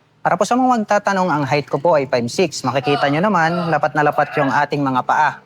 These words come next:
Mababa din po pala ito pong ating Honda Beat Premium. At sa tansya ko naman ay kayang-kaya po itong maabot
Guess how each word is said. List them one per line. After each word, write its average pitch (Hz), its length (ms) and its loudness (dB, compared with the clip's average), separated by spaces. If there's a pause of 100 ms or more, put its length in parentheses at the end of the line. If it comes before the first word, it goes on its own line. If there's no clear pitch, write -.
Mababa 139 560 2
din 151 240 -2
po 151 160 -2
pala 175 320 -2
ito 139 160 -6
pong 135 320 -2
ating 135 320 0
Honda 139 320 0
Beat 135 160 -2
Premium. 139 560 0 (300)
At 165 160 -2
sa 226 80 -2
tansya 233 320 0
ko 214 80 2
naman 175 240 0
ay 151 160 0
kayang-kaya 151 480 0
po 147 80 0
itong 139 240 0
maabot 156 420 2